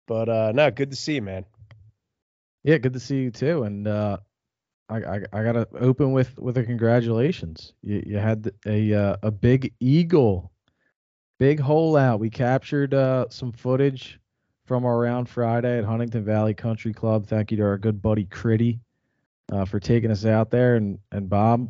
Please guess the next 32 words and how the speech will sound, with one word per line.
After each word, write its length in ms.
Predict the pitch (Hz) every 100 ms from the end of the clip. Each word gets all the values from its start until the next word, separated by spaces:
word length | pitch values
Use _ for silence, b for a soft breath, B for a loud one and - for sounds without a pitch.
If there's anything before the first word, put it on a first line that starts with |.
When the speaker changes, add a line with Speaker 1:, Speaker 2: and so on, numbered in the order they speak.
| -
Speaker 2:
I 100 | 95
got, 120 | 95 -
I 100 | 98
gotta 160 | 101
hand 220 | 101 110
it 80 | 117
to 100 | 127
you. 140 | 123 110
You 60 |
took 220 | 90 107 110
my 120 | 98
cash, 600 | - 117 117 117 - - _ _ _ _ _
and 140 | 117
you 80 | 117
did 260 | 104 123 120
so 560 | - 127 123 123 113 117 _ _ _ _ _
in 120 | 123
dramatic 640 | 110 113 107 110 120 127 -
fashion. 840 | - 113 117 123 123 107 87 85
I 120 | 95
pressed 460 | 98 - 117 120 120
on 100 | 120
the 80 | 82
eighteenth 440 | 113 107 117 104
hole. 460 | - 107 104 104 - _ _ _ _ _
We 100 | -
both 280 | 104 113 117
hit 280 | 127 117 120 - _ _
bombs 420 | 113 107 104 104 95
down 220 | 101 101
the 60 |
fairway. 580 | 101 98 95 98 95 107